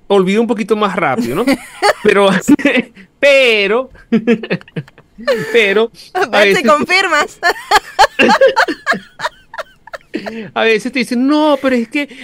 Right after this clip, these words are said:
Speaker 1: re-, tú te recuerdas que hace cuatro o cinco años estábamos en tal lugar y tú me hiciste tal cosa". Ya, olvídate de eso.
Speaker 2: Ya pasó,
Speaker 1: <laughs>
Speaker 2: tal cual.
Speaker 1: Ya pasó.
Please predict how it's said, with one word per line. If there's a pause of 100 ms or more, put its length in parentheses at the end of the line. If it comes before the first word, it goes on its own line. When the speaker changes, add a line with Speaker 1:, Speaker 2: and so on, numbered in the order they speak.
(100)
Speaker 1:
re-,
tú
te
recuerdas
que
hace
cuatro
o
cinco
años
estábamos
en
tal
lugar (200)
y
tú
me
hiciste
tal
cosa".
Ya,
olvídate
de
eso.
Speaker 2:
Ya
pasó, (100)
Speaker 1:
<laughs>
Speaker 2:
tal
cual. (360)
Speaker 1:
Ya
pasó.